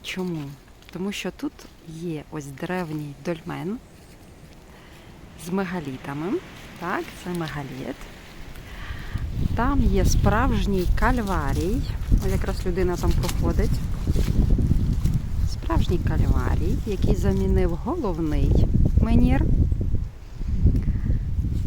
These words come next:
А ось там є капличка середньовіччя, в яку я зараз також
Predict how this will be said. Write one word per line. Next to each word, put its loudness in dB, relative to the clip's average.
А 4
ось 0
там 2
є -2
капличка -2
середньовіччя, -4
в -12
яку -8
я -4
зараз -4
також -8